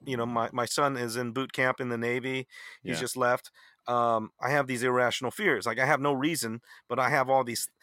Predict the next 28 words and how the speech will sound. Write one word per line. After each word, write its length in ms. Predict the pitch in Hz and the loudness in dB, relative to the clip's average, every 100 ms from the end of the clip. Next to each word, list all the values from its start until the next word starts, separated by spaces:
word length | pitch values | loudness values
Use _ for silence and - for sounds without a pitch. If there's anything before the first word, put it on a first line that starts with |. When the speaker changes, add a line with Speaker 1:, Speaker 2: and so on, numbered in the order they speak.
| - - | -20 -8
Speaker 1:
these 240 | 123 110 | -4 -2
fearful 460 | - 147 151 - 127 | -2 0 0 2 -2
thoughts 400 | - 139 123 - | 2 2 2 -2
of, 140 | 110 - - - | -8 -8 -20 -12
you 80 | 139 | -2
know, 80 | 131 | 0
I'm, 240 | 135 135 - | 2 -2 0
I'm, 180 | 135 - | -2 0
I'm 240 | 131 131 131 | -2 0 0
remembering, 680 | 131 131 147 143 139 131 127 | 0 2 2 2 2 0 0
Speaker 2:
Yeah. 360 | 120 113 110 | 2 4 4
Speaker 1:
um, 160 | 110 104 _ | 0 -4 _
what, 260 | 135 156 | -2 -2
what, 180 | 160 180 | 0 0
what's 200 | 180 - | 0 2
that, 200 | - 147 - | 4 4 2
what's 220 | 190 - | -2 2
that 180 | 202 165 | 2 2
movie 340 | 165 165 165 | 0 2 0
with, 280 | 151 127 - | 2 0 2
uh, 240 | 131 120 113 113 | 2 2 -2 -14
Go-, 160 | 107 139 | -10 -6
uh, 340 | 120 117 110 110 | 0 2 2 0
Private 440 | - 135 135 127 | 2 4 4 0
Gomer 320 | 117 135 135 | 0 0 0
Pyle 480 | 127 143 135 135 131 | 2 4 6 6 4
with 160 | 117 110 | 0 -4
the, 280 | 117 110 | -2 -2